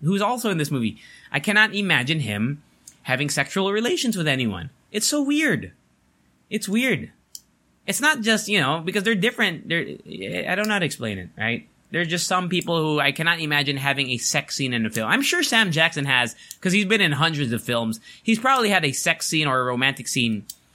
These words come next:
in a movie. I just probably haven't watched it. But something about Samuel L Jackson just is not sexual to me. So having a love story or a love, uh, plot at all is weird.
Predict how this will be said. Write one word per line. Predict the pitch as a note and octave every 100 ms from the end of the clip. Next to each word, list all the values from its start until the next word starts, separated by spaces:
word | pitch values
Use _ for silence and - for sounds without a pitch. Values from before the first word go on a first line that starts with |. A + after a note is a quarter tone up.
| _ _
in | - D#3
a |
movie. | B2 B2+ G#2 G2+
I |
just | A#2 -
probably | C3+ B2+
haven't | A2+ G2+
watched | G2 G2 - G2+
it. | - _ _ _ _ _ _ - - _ _ -
But | F3
something | C4+ A#3
about | G#3 F3
Samuel | F3+ F3 D3+
L |
Jackson | C3+ C#3 C#3
just | A#2 B2+ -
is | A#2+
not | B2+ B2+ - -
sexual | C#3+ - A2+ F#2+
to | -
me. | F#2+ F#2+
So | C3+ A#2+ - _ _
having | F3 F#3+ F3+
a | C#3
love | B2 D3 C#3+
story | - - - C3+ B2 A#2+ A2+ - _ -
or | B2
a | A#2+
love, | C#3 C#3 A2+ - E2+
uh, | G#2+ G#2+
plot | - D#3 D3 A#2+ - _ _ -
at | A2
all | A2+ G2+ F2+ F2+ _ _ _ _ _ -
is | G#2+
weird. | G2+ G#2+ F2+